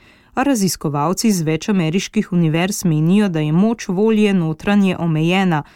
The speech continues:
vlogo tu igra sprednji del možganov. Ta je odgovoren tudi za to, da ostanemo osredotočeni za kratkoročni spomin in reševanje abstraktnih problemov.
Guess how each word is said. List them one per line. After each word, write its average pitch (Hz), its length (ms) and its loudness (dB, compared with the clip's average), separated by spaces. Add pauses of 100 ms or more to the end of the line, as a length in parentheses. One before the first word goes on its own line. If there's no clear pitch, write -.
(240)
vlogo 226 360 0
tu 226 200 -2
igra 180 360 0
sprednji 214 600 -2
del 151 160 -2
možganov. 156 600 -2 (480)
Ta 175 180 -2
je 156 80 0
odgovoren 170 680 0
tudi 185 300 -2
za 185 140 0
to, 214 220 0
da 170 160 -2
ostanemo 170 680 0
osredotočeni 180 1000 -2 (300)
za 185 160 -2
kratkoročni 185 840 -2
spomin 196 540 0
in 247 160 2
reševanje 190 640 -2
abstraktnih 170 720 -4
problemov. 156 640 -2